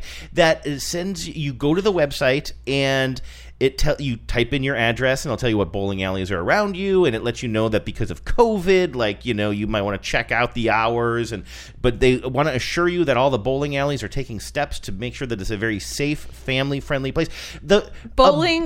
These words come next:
Speaker 1: um,
Speaker 2: Bowling Association of America or whatever you're called,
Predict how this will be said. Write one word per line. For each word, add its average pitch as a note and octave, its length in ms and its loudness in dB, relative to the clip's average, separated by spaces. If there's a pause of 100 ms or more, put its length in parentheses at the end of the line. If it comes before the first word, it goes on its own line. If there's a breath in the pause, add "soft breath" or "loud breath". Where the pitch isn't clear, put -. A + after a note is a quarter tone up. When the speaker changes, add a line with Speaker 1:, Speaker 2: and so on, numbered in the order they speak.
Speaker 1:
um, - 80 -18
Speaker 2:
Bowling C#4 560 0
Association A3 840 -2
of G3 80 -6
America F#3 400 -4
or F#3 80 0
whatever F3+ 300 0
you're F3+ 100 0
called, E3+ 420 -2